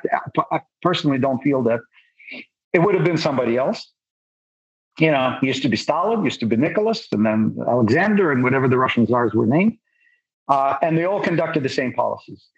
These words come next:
So rather than seeing the last thirty years as the end of history, <laughs> as famously, uh, you know,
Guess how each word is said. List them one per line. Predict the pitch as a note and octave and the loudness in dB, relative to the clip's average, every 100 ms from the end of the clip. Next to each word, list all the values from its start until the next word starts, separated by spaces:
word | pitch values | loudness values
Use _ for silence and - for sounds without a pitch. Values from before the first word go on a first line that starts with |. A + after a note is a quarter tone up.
| _ _ _ | _ _ _
So | - D#3+ D3+ D3+ | 0 0 0 0
rather | D#3 G#3+ C4+ | 0 2 2
than | F#3+ E3 | 2 0
seeing | - G3 G#3 E3+ | -2 0 2 2
the | C3 | 2
last | D3 E3+ - | 2 0 -2
thirty | D3+ C3 | -2 2
years | A#2+ A#2 A2+ - _ | 2 2 -2 -6 _
as | C#3+ C3 B2+ - - _ _ _ _ _ | 0 2 2 -2 -8 _ _ _ _ _
the | B2+ D3+ E3+ | 2 2 4
end | D3 | 2
of | C3+ | 0
history, | - B3 - A2+ A#2+ E3 _ _ _ _ _ | 0 -2 0 -2 -2 -4 _ _ _ _ _
<laughs> | - - - - - - - | 0 0 -2 -8 -16 -12 -2
as | B2 - | -2 0
famously, | D#3 C3+ B2+ - A#2+ A2+ A2 | -2 -2 -4 -2 -2 0 0
uh, | A2 G#2 G#2 G2+ - | 0 0 -2 -8 -4
you | C3+ | 0
know, | A2+ A2 | 0 -2